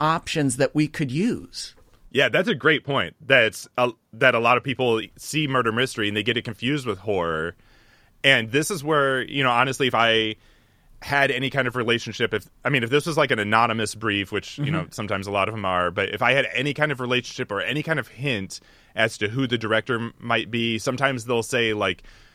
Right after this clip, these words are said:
Speaker 2: you know, director from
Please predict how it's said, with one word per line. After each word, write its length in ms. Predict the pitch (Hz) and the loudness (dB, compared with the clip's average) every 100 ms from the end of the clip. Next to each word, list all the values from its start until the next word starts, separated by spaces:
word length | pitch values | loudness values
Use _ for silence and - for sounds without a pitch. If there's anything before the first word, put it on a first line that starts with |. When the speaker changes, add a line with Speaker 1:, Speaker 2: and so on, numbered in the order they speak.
| _ _ | _ _
Speaker 2:
you 100 | - | -4
know, 260 | 107 90 87 - _ _ _ - 110 | -2 -2 -6 -14 _ _ _ -20 -8
director 680 | 123 127 - 127 113 110 | 2 2 2 0 2 0
from 880 | 101 - 127 113 107 104 98 95 90 | -2 -4 2 4 2 -2 -8 -8 -10